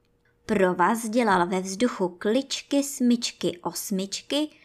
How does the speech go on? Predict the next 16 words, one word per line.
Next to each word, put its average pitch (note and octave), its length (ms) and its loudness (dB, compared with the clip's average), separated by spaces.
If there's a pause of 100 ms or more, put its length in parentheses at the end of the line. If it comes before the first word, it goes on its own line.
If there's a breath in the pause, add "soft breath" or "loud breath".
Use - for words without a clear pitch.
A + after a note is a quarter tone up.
(280 soft breath)
ba E4 120 8 (140)
i C4+ 100 2
preclíky. F3 1080 -4 (680)
Všelijak F#3+ 720 0
se A3 220 -2
na G#3 160 0
všechny A3+ 460 0
strany A3 520 0
motal E3+ 720 -2 (520 loud breath)
a E3+ 100 0
nakonec, D4+ 840 0
když B3 340 -2
jim F3 180 -2
Ferda A3 440 4
hodil E3+ 480 0
dopředu, F#3 720 -2